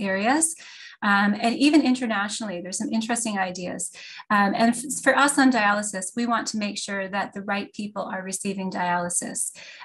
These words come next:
Um, there is an option of conservative care, um, for those who would, uh, felt not to benefit from dialysis care. So ensuring that those patients are optimally supported in a non-dialysis care trajectory is also really important.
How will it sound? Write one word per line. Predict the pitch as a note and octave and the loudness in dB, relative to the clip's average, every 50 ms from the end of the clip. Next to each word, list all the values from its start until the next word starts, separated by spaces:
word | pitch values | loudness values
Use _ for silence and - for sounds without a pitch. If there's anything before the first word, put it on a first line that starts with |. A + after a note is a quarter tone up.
| - - | -4 0
Um, | G#3 G3 F#3+ F#3+ F#3+ G3 | 2 2 2 2 2 2
there | - A3+ G#3+ | 2 2 2
is | G#3 A3 A3 | 2 2 4
an | B3 A#3 | 4 4
option | - G#3 G3+ G#3 G#3 - - - A3+ A3 A3 G#3 | 4 4 4 4 4 2 0 -2 0 0 0 0
of | G3 F#3+ - - | -2 -4 -4 -6
conservative | G#3+ G3+ G#3 - G#3+ G3+ G3+ G#3 G#3 G#3 G3+ - | -6 -6 -4 -4 -4 -4 -4 -4 -6 -6 -8 -8
care, | - G3 F#3 F3+ G3 B3 D4+ D4+ - _ _ _ _ - | -8 -6 -4 -2 -2 -2 -4 -6 -10 _ _ _ _ -4
um, | G#3 G3+ F#3+ F#3+ G3 | -2 -2 0 -2 -2
for | G3+ - A3 | -4 -4 -6
those | G3+ G#3+ G3 G3 F#3+ G3 - | -4 -4 -4 -6 -6 -6 -6
who | A3+ G#3 G3+ | -4 -2 -2
would, | G3 G3 G3+ G#3 - - G3+ | -2 -4 -4 -8 -10 -6 -4
uh, | G3+ G3 F#3+ | -2 -2 -2
felt | F#3+ - - G3+ G3+ - | -2 -2 0 0 0 2
not | G#3 G3+ G#3 - - | 2 2 2 2 0
to | - A3 | -2 -2
benefit | - G#3 G3 G3 G3+ - - - - - | -2 -2 -2 -2 -4 -6 -8 -10 -8 -6
from | G#3 G3+ F#3 | -6 -4 -2
dialysis | F#3+ F#3 F#3 F#3 F#3+ F#3+ F#3+ - G3+ G3+ - - | 0 0 0 0 0 -2 -4 -6 -6 -8 -10 -8
care. | - G3+ F#3 F#3 F#3+ G3+ | -6 -4 -2 -2 0 0
So | G3+ - - A3 A3 A3 | 0 0 2 2 2 2
ensuring | G#3+ - A#3 A#3 A#3 - B3+ B3+ C4 C4+ | 0 0 0 0 2 2 4 6 6 6
that | B3 A3+ - | 6 4 0
those | A3 G#3+ G#3 G#3 | -4 -4 -6 -6
patients | - A3+ G#3 G#3 - - G#3 G3+ - - | -6 -6 -6 -6 -4 -4 -4 -4 -4 -4
are | G3+ F#3+ - - | -4 -4 -2 0
optimally | G3+ G3 - - - G#3+ G3+ G3 G3 | 0 0 0 -2 -4 -4 -4 -4 -2
supported | G3+ - - G3 - - G3+ G3 G3 A3+ A#3+ B3 - | -2 -4 -4 -6 -6 -4 -4 -2 0 2 0 0 0
in | B3 A#3 G3+ G3 | -2 -4 -4 -4
a | F#3+ F#3+ | -4 -4
non-dialysis | F#3+ F#3+ F#3 F#3+ G3 G3+ G#3 G#3 G#3 - - G3+ F#3 F#3+ F#3 F3+ F#3 F#3 F#3+ - - F#3+ F#3 - | -4 -2 0 0 2 2 0 0 -2 -2 -4 -4 -4 -2 -2 -2 -4 -4 -6 -8 -8 -10 -10 -12
care | - - G3+ G#3 G#3 | -14 -14 -12 -12 -10
trajectory | G#3+ - G#3 - G#3+ A3 G#3+ - - A#3 A#3 A#3 A3 - | -8 -8 -4 0 0 -2 0 0 0 2 2 2 2 0
is | G#3 - | 0 0
also | G3 F#3 F#3 - - G3 | 0 -2 -2 -2 -4 -6
really | F#3 F#3+ F#3 F#3 F#3 F#3 F#3+ | -6 -6 -8 -6 -6 -6 -6
important. | F#3+ F#3 - - - - - F#3+ F#3+ - - | -6 -6 -6 -6 -4 -4 -4 -4 -4 -4 -6